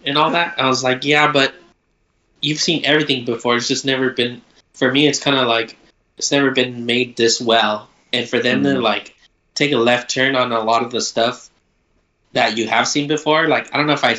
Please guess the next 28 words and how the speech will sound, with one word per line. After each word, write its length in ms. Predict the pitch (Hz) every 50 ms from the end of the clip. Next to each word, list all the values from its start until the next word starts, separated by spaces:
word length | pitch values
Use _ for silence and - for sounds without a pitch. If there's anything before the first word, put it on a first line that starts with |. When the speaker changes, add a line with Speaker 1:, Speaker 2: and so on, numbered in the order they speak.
| - -
Speaker 1:
I 100 | 127 123
mentioned 340 | 117 123 127 127 - 139 139
this 140 | 139 - 147
as 180 | 127 120 123
an 100 | 117 107
example 460 | 113 - - - 113 113 - - 147
last 220 | 147 147 151 147 -
time, 260 | - 160 175 185 180 _ _ _ _ _ _ _ _ _ _ _ _ _ _ _ _
uh, 280 | - 117 113 107 104 - - -
but 120 | 117 117
this 140 | 139 131 -
won't 160 | 175 139 113
kill 200 | - - 131 117
the 60 | 117 110
movie 220 | 110 110 110 113
or 40 | 113
anything, 420 | 110 107 107 107 104 117 113 113 110
but 240 | 110 104 - - - - - -
in, 180 | 135 127 120 120
uh, 260 | 117 113 113 110 110
I 80 | 113 117
remember 460 | 127 143 151 160 156 160 170 165 151 131
one 140 | 127 127 139
of 100 | 135 127
the 120 | 117 113
things 280 | - 120 127 131 123 120
is, 120 | 113 110
like, 300 | 113 110 110 113 - -